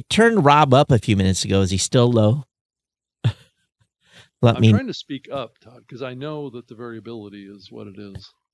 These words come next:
Speaker 2: <laughs>
Speaker 1: No, it's
Speaker 2: But
Speaker 1: because I turned, because I'm a new gear and I may have turned your voice down. So I, I'll turn it up just a little bit more.
Speaker 2: Oh, is it low? Is
Speaker 1: Yeah,
Speaker 2: that what
Speaker 1: they're
Speaker 2: you're
Speaker 1: sa-,
Speaker 2: saying?
Speaker 1: they're
Speaker 2: Is that
Speaker 1: saying it's
Speaker 2: low?
Speaker 1: low on the stream. So.
Speaker 2: Oh, well.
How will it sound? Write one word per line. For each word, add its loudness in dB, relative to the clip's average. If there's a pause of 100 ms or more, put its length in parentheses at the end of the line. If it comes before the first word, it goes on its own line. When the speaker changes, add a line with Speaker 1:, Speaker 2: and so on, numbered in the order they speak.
Speaker 2:
<laughs> -16 (260)
Speaker 1:
No, 4
it's 0
Speaker 2:
But -6
Speaker 1:
because 0 (140)
I 0
turned, 0 (100)
because 0
I'm 4
a 2
new 2
gear 4
and 2
I 2
may 2
have -2
turned 2
your 0
voice 0
down. -2
So -8
I, -4 (100)
I'll 0
turn -2
it 2
up -2
just 2
a -2
little 2
bit 0
more. -2 (680)
Speaker 2:
Oh, -14
is -18
it -20
low? -20
Is -20
Speaker 1:
Yeah, 2
Speaker 2:
that 6
what -2
Speaker 1:
they're 4
Speaker 2:
you're 4
Speaker 1:
sa-, -2
Speaker 2:
saying? -4
Speaker 1:
they're 2
Speaker 2:
Is 0
that -6
Speaker 1:
saying 4
it's -2
Speaker 2:
low? 4
Speaker 1:
low 2
on 2
the -2
stream. -6
So. -6
Speaker 2:
Oh, -20 (260)
well. -20